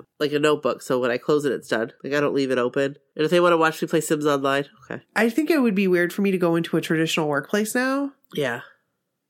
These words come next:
Speaker 2: Because I'm so used to just working by myself. I miss the human connection, though. I totally miss working in a traditional workplace. But
Speaker 1: Yeah, it has its pluses and minuses.
Speaker 2: it does. It's really hard during the winter, and since Maine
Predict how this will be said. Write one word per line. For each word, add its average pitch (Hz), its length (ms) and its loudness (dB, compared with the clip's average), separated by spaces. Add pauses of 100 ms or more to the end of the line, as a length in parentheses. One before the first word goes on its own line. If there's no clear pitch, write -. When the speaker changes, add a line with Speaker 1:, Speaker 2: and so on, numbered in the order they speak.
(180)
Speaker 2:
Because 214 220 2
I'm 196 160 2
so 175 300 2
used 180 260 0
to 170 80 -4
just 160 200 -4
working 160 280 -2
by 151 100 -2
myself. 151 720 -4
I 208 120 2
miss 190 540 2
the 190 120 0
human 170 320 2
connection, 143 480 -4
though. - 240 -10
I 185 300 2
totally 190 680 2
miss 175 240 0
working 156 300 -2
in 143 120 0
a 143 60 -2
traditional 147 580 -6
workplace. - 640 -8 (100)
But 170 300 2
Speaker 1:
Yeah, 160 340 0
it - 40 0
has 214 180 4
its 196 140 -2
pluses 214 280 0
and 220 80 2
minuses. 160 560 0 (360)
Speaker 2:
it 196 100 2
does. 180 420 2 (160)
It's - 440 -2 (160)
really 185 320 2
hard 160 240 2
during 165 180 2
the 170 60 0
winter, 165 260 2
and 165 160 -2
since 160 240 -6
Maine 156 380 -2